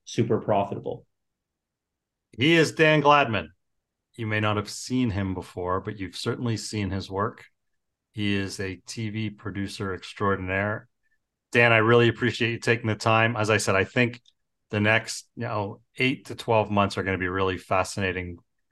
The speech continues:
Speaker 2: as media deals and ownership deals get crafted and, uh, things get revealed before us. And as they do, I'd love to have you come back and talk about them. I really appreciate taking some time, and, uh,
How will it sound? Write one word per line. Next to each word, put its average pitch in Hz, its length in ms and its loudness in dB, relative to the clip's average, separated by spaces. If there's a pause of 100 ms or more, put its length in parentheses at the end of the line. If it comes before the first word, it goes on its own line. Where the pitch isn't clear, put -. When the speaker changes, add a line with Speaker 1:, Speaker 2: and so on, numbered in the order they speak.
(240)
Speaker 2:
as 104 180 -4
media 113 400 2
deals 104 400 2
and 101 100 0
ownership 101 460 0
deals 95 360 -2
get - 240 -6
crafted 101 600 0
and, 90 280 -6 (760)
uh, 90 420 -8 (260)
things 127 360 0
get 113 380 2
revealed 104 520 0
before 101 400 0
us. - 160 -6
And 95 320 -8
as 117 220 2
they 113 120 4
do, 107 200 4
I'd 98 120 2
love 101 180 0
to 101 60 -6
have 98 160 -2
you 95 60 -10
come 101 180 -2
back 95 180 2
and 87 120 -6
talk 107 220 2
about 107 200 -2
them. 101 240 -4 (300)
I 107 60 -4
really 113 260 4
appreciate 107 520 -2
taking 107 200 -2
some 101 180 -10
time, 107 480 2 (540)
and, 98 340 0
uh, 95 400 4